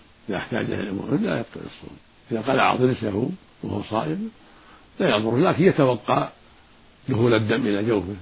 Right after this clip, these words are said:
يلفظه ويتمضمض حتى لا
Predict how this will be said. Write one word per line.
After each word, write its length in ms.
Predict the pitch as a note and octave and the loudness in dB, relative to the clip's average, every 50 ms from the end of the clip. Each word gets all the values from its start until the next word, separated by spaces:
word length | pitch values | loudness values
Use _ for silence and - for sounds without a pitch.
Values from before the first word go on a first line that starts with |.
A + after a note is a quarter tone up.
| - _ _ - _ _ _ _ _ _ _ - - - - - | -16 _ _ -20 _ _ _ _ _ _ _ -20 -20 -8 -2 2
يلفظه 600 | F3 D#3+ B2+ A#2 C3 A2+ G#2+ G2 F#2 G#2+ A#2+ D3+ - - _ - - - - - _ - - - - - - - | 2 4 6 6 4 4 2 0 0 0 0 0 -2 -8 _ -20 -20 -20 -20 -20 _ -20 -20 -20 -20 -16 -10 -6
ويتمضمض 640 | C#3+ B2+ B2+ - A#2 C3 C3+ B2+ A2+ A#2 B2+ C3 F#3 - - - - | -6 -4 -2 -2 0 0 2 2 2 2 0 0 -2 -6 -14 -8 -8
حتى 400 | F3 E3 - - E3+ C3 C#3 E3 - - _ _ _ _ - - - - - | -8 -8 -4 -4 -4 -2 -2 -4 -8 -14 _ _ _ _ -20 -20 -20 -10 -6
لا 300 | - A#2+ A2+ A2 - | -2 0 0 0 0